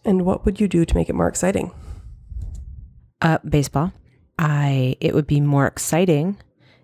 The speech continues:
Speaker 2: if there were slip and slides between each of the bases.
Speaker 1: <laughs> Did you hear M L B is moving the batter's box? No, the pitcher's mound back s-, twelve inches because it's gotten too easy to strike people out.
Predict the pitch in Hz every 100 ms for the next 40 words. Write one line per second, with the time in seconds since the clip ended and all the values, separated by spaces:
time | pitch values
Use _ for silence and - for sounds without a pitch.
0 | _ - 160 151 143 - 151 127 139 240
1 | 185 156 - - - - - 151 139 139
2 | - 104 - - - - - - - -
3 | - - - 202 - - - - - 202
4 | - - - - - - 240 214 226 233
5 | - 226 220 214 220 214 196 208 196 202
6 | 196 185 180 180 _ _ _ _ _ _
7 | 185 175 233 - - - - 208 190 190
8 | 185 170 170 170 - - 220 160 156 -
9 | 165 - - _ _ - 92 87 82 76
10 | - - - - _ _ _ 196 - 180
11 | 170 - 165 - 175 180 - 170 165 160
12 | 160 - _ _ - - - 175 - 156
13 | 147 165 202 -